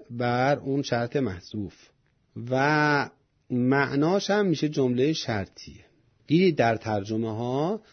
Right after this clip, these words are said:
وقتی که دارن ترجمه می‌کنن، شاید همینجا هم ملاحظه کنید، در ذیل ترجمه، مخصوصاً ترجمه‌های مکارم، اومده اون جملهٔ شرط رو در پرانتز قبل از این جمله گذاشته. مثلاً فقاتل رو که نوشته، می‌فرماد قبلش توی پرانتز نوشته: "اگر تو رو رد کردند و با تو خواستن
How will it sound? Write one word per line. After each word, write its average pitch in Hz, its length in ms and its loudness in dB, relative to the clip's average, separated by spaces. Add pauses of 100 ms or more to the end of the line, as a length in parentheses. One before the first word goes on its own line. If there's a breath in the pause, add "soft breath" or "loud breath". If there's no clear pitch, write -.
(160 soft breath)
وقتی 117 260 -8
که 117 100 -4
دارن 107 240 -6
ترجمه 104 520 -8
می‌کنن، 104 580 -6
شاید 120 280 -4
همینجا 110 380 -4
هم 110 80 -4
ملاحظه 98 420 -6
کنید، 117 200 -6
در 92 160 -6
ذیل 95 300 -6
ترجمه، 92 360 -8
مخصوصاً 101 340 -8
ترجمه‌های 92 460 -8
مکارم، 135 580 -2 (420 soft breath)
اومده 143 320 0
اون 220 200 2
جملهٔ 143 360 2
شرط 190 480 2
رو 220 60 6
در 160 220 4
پرانتز 147 960 0
قبل 208 280 4
از 185 100 2
این 165 160 6
جمله 127 320 4
گذاشته. 104 340 -2
مثلاً 127 380 0
فقاتل 123 580 0
رو 123 80 -2
که 127 100 -2
نوشته، 127 600 -2 (420 soft breath)
می‌فرماد 113 680 -4
قبلش 156 400 0
توی 139 140 -2
پرانتز 123 480 -4
نوشته: 131 280 -4
"اگر 110 240 -2
تو 120 160 -4
رو 110 160 -4
رد 110 200 -4
کردند 101 480 -6
و 104 40 -8
با 101 80 -6
تو 101 140 -16
خواستن 95 480 -10